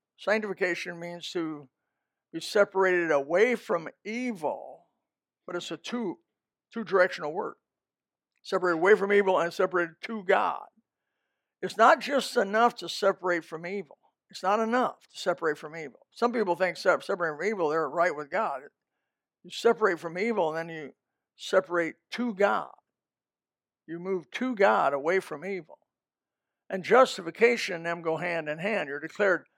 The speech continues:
So being justified freely, why? By his grace, obviously, for by grace you're saved through faith,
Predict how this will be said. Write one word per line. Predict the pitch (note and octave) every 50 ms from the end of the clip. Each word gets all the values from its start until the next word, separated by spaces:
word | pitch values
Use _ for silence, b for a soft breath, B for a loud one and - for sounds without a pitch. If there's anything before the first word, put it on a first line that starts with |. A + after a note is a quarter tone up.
| _ _ _ _
So | - - F#3+ F3 D#3 - _ _ _ _ _ _ _
being | - A3 G#3+ G3+
justified | E3+ A#3 B3+ - - G3+ F3+ E3+ -
freely, | - A#3 A3 G3+ F3+ F3 F#3 - -
why? | F3+ F#3+ F#3 D#3 - B2 - - _
By | E3+ F3+ F#3 F#3+
his | F3+ G3 G3 F3+ F3
grace, | F3 F#3+ G#3 F#3+ F3 D#3+ D3+ E3 F#3+ - -
obviously, | D3+ D3 D3+ D#3+ F3 E3 - - D#3+ D#3+ D#3+ - _ _ _ _
for | - F#3 E3+
by | F3 D#3
grace | E3 E3+ F3+ F#3 - -
you're | D#3+ D#3
saved | - - E3 F3 E3 -
through | - E3+ -
faith, | - _ - E3 C#3+ C3+ C#3+ E3 -